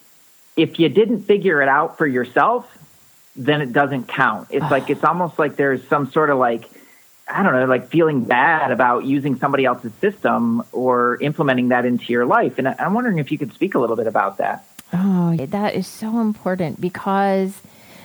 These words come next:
Speaker 2: we're taught in school that we gotta have all the answers.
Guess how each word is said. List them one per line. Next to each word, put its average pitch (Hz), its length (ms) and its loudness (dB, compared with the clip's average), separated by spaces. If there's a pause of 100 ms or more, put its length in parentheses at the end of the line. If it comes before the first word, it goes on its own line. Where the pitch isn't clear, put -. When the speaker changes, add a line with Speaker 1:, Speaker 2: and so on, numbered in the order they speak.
(160)
Speaker 2:
we're 302 220 2
taught 190 1080 0
in 214 300 2
school 190 800 0
that 156 120 0
we 151 140 0
gotta 190 200 2
have 139 180 -2
all 156 480 0
the 165 260 0
answers. 139 680 -8